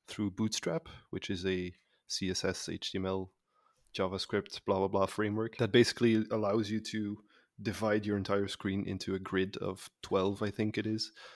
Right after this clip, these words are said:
Um, and then you can tell different elements that they're either four units out of those twelve, or it, it basically makes it all relative to one another, right? So if you scale it down, everything scales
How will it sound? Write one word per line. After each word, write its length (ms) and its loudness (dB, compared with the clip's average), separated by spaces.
Um, 380 -2
and 160 0
then 120 0
you 80 -2
can 180 -4
tell 300 2
different 320 -2
elements 460 -2
that 180 -2
they're 260 0
either 340 -4
four 280 2
units 460 0
out 100 2
of 80 0
those 220 -2
twelve, 580 0
or 220 -6
it, 180 -6
it 140 -2
basically 480 6
makes 360 4
it 360 -2
all 180 6
relative 440 2
to 100 -8
one 160 -2
another, 320 -4
right? 240 -2
So 100 -8
if 140 -12
you 60 -8
scale 260 -2
it 100 -4
down, 300 0
everything 340 -6
scales 540 -8